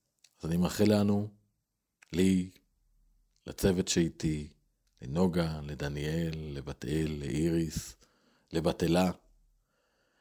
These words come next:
וגם לכם, ולכל מי שבכלל עוסק בתחום, ו-, ועוזר למשפחות שנמצאות במשבר,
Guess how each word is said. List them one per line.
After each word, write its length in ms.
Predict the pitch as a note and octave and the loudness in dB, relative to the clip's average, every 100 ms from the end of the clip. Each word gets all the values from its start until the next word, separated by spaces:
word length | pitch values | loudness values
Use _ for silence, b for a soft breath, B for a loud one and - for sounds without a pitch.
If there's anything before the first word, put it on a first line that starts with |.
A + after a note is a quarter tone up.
| _ _ - | _ _ -2
וגם 180 | F2+ G2 | 2 2
לכם, 480 | G2 - B2+ B2+ G#2+ - - | 2 4 6 6 2 -6 -8
ולכל 320 | F2 F2 B2 | -6 0 2
מי 100 | C#3 | 2
שבכלל 400 | C#3+ A#2+ - G#2 | 2 -2 0 2
עוסק 380 | G2+ - - A2 | 2 4 4 6
בתחום, 580 | A2 - - F2 E2+ E2+ - _ _ _ _ _ | 4 2 0 0 0 -4 -10 _ _ _ _ _
ו-, 680 | D2 D2 E2 E2 D#2+ D#2 D#2 D2 - _ _ _ _ _ _ D#2 | -10 -2 2 4 4 2 0 -4 -12 _ _ _ _ _ _ 2
ועוזר 560 | F2+ F2+ E2+ G#2+ G2 E2+ | 6 6 10 10 8 4
למשפחות 800 | E2+ F2 - - - G#2 G2 - | -2 -2 -4 -6 2 4 4 -2
שנמצאות 640 | - E2+ E2+ - F2 F2+ | -6 -4 -4 -2 -2 -2
במשבר, 680 | F2 F2 - D#2 F2 F2 | -2 -2 -4 2 4 4